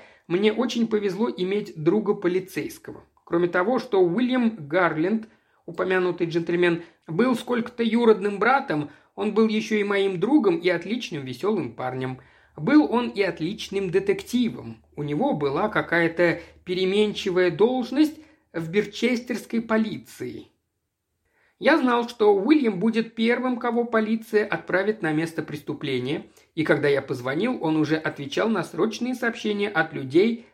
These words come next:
с Бирчестерского радио. Гарленд предложил мне сразу прошвырнуться в полицейский участок. Я последовал его совету и прошвырнулся.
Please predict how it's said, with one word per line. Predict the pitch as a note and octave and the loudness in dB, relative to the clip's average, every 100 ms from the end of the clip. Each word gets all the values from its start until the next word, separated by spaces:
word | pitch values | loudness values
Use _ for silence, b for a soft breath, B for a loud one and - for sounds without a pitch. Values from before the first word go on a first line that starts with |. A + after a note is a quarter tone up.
| _ - | _ -16
с | C#3 | -10
Бирчестерского | D3+ F3 E3+ - G#3+ A3 A3 - F#3+ F3+ | 0 0 0 -6 -6 -6 -10 -10 -8 -4
радио. | E3 B2 A#2 A#2 A2+ - _ b b b b b | 0 0 -2 -6 -6 -8 _ b b b b b
Гарленд | D3 F3+ D3+ D#3+ C4 | 0 2 4 2 0
предложил | D#4+ A3+ A3 D#3+ G#3+ | -2 0 2 4 2
мне | G#3 | 2
сразу | F3 F3 G3+ A3+ A#3 | 0 0 0 2 -2
прошвырнуться | A#3 G#3+ - F#3+ F3+ A3 C4+ C4 | 0 -2 0 0 0 -2 -4 -6
в | |
полицейский | - E3 D3+ E3+ E3+ E3+ | -2 -2 0 0 0 -4
участок. | F3 - F#3 - D3 - _ _ _ - | -6 -6 -10 -12 -14 -16 _ _ _ -10
Я | C#3 C#3+ | -6 0
последовал | B3+ B3+ A#3 A3+ C#4 C#4 | 0 2 2 2 0 -2
его | G#3 F#3+ | 0 -2
совету | E3+ D3+ D3 B3 - | 0 0 2 2 -2
и | - G3 A3 | -8 -2 -2
прошвырнулся. | A3+ - F#3 F#3 F#3 C#3 A2+ G#2+ | -2 -6 -6 -2 -2 -2 -6 -10